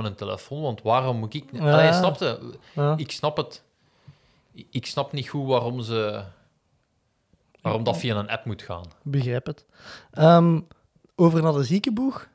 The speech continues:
Speaker 1: Ja.
Speaker 2: Eh, Jelle Geens,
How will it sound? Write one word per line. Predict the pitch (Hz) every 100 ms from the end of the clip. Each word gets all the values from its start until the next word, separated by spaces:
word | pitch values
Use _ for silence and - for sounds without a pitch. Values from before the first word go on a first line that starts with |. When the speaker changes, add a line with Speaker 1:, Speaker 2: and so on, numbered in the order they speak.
| _ _ _
Speaker 1:
Ja. | - 101 135 135 _ _ _ _ _ _ _ -
Speaker 2:
Eh, | 143 139 131 - _ _ _ _ _ -
Jelle | 147 143 139
Geens, | 156 233 233 - - -